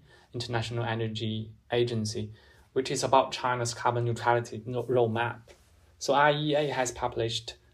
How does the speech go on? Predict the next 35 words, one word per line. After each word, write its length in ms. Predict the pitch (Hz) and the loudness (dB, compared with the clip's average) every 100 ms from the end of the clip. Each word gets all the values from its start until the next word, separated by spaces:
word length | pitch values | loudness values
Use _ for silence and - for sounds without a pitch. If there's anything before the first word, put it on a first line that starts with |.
| - | -6
out 320 | 147 113 107 - | -2 -2 -2 0
a 320 | 120 120 117 123 | 2 2 0 2
roadmap 520 | 131 127 127 123 - - _ _ - - _ | 2 4 2 0 -4 -20 _ _ -20 -20 _
report, 540 | 127 120 - 120 117 - | 0 0 2 2 2 -2
Net 280 | - 156 170 | 2 4 6
Zero 340 | 135 135 120 107 | 6 8 8 8
by 240 | 117 113 | 6 2
twenty 320 | - 123 120 | 0 -4 -2
fifty, 400 | 107 110 113 110 | -2 -2 -2 -4
in 160 | 113 113 | -2 0
May 320 | 113 123 113 | 2 2 0
this 320 | 117 107 - | -2 -2 -4
year. 340 | 107 104 107 - - - | -4 -2 -2 -6 -18 -8
Maybe 300 | 113 110 113 | -6 -4 -2
you 260 | 110 110 | -2 -2
know 240 | 110 110 113 | 0 0 0
this, 560 | 107 110 110 107 - - - - _ _ _ - | 0 0 0 -2 -4 -8 -20 -20 _ _ _ -10
we 200 | 113 120 | -4 -4
call 240 | 117 123 | -2 2
it 100 | 120 | 4
a 80 | 110 | 4
really 240 | 110 120 113 | 6 6 6
important, 720 | 107 107 113 107 107 107 104 | 2 2 2 2 -2 -4 -2
a 80 | 113 | -4
milestone 540 | 117 120 - - 120 | -2 -2 -4 -2 0
report 640 | 110 107 113 107 104 104 - _ _ _ _ _ _ - - | 0 -2 -2 -2 -2 -6 -16 _ _ _ _ _ _ -8 -2
on 260 | 117 113 | 0 0
carbon 260 | 117 120 120 | 2 2 2
neutrality 680 | 110 - 110 110 110 110 110 | -2 0 0 0 -2 -4 -2
and 400 | 107 107 107 107 | -2 -2 -4 -6
net, 260 | 117 117 117 | -4 -4 -2
net 180 | 120 | -2
zero 160 | 110 113 | -2 -4
emission 760 | 117 113 107 - - 107 107 107 | -4 -4 -4 -4 -4 -4 -4 -4
pathways. 640 | - 110 - 107 - - | -4 -6 -8 -12 -10 -12